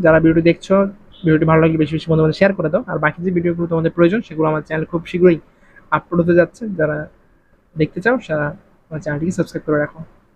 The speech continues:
অনলাইনে কেনাকাটা করতে পছন্দ করো, দারাজের একটি গ্রুপ আমাদের খোলা হয়েছে, তোমরা চাইলে এই গ্রুপে যুক্ত হয়ে যেতে পারো। গ্রুপের লিংক ভিডিও ডেসক্রিপশন বক্সে দেওয়া থাকবে। আহ, তো দারাজের এই যে এই Telegram গ্রুপটি, একটি, দুইটি গ্রুপ রয়েছে, একটি Telegram, একটি WhatsApp, যে কোনো একটা যুক্ত হয়ে যেতে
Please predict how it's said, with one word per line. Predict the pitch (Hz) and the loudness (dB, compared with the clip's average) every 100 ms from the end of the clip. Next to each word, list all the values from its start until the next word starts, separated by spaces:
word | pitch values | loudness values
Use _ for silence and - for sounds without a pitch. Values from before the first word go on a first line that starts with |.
| _ _ | _ _
অনলাইনে | 185 180 185 | 0 2 4
কেনাকাটা | 185 180 180 180 | 4 4 4 2
করতে | 180 170 | 0 0
পছন্দ | 170 165 175 | -2 0 0
করো, | 180 240 | 2 0
দারাজের | 226 156 160 165 180 | 4 4 4 2 0
একটি | 170 165 | 0 -2
গ্রুপ | 165 180 185 | 0 2 4
আমাদের | 160 156 151 - - 156 | 2 0 -2 -4 -12 -18
খোলা | - 156 156 | -4 0 2
হয়েছে, | 147 - 240 247 | 2 -2 -4 -4
তোমরা | 156 156 | -6 -2
চাইলে | 156 156 | 2 4
এই | 151 | 2
গ্রুপে | 156 165 | 0 0
যুক্ত | 165 165 | 0 -2
হয়ে | 175 | 0
যেতে | 170 - | -2 0
পারো। | 170 254 | -2 0
গ্রুপের | 165 160 165 | 0 2 2
লিংক | 165 156 | 2 2
ভিডিও | 151 | 0
ডেসক্রিপশন | 151 - 160 175 | 0 -4 0 0
বক্সে | 160 | 2
দেওয়া | 170 165 | 2 2
থাকবে। | 170 165 170 | 2 -4 -2
আহ, | 233 - _ - - _ _ - 151 147 143 | -4 -6 _ -20 -20 _ _ -6 -4 -2 -4
তো | - 151 | 0 -2
দারাজের | - 170 170 | 0 0 2
এই | 190 202 196 | 2 0 0
যে | 170 | 2
এই | 175 175 170 | 2 4 2
Telegram | 170 170 180 180 | 2 4 4 4
গ্রুপটি, | 156 160 - 190 240 | 2 0 0 0 0
একটি, | - 160 160 | -2 -6 -2
দুইটি | 185 190 | -2 2
গ্রুপ | 175 160 | 2 2
রয়েছে, | 156 165 | 0 -2
একটি | - | 0
Telegram, | 165 160 190 | 2 4 2
একটি | 175 160 | 0 -2
WhatsApp, | 147 147 208 214 | -2 -2 -4 -6
যে | 185 160 | 0 2
কোনো | 165 | 2
একটা | 160 170 | 2 2
যুক্ত | 156 160 | 2 2
হয়ে | 165 | 2
যেতে | 156 156 | 2 2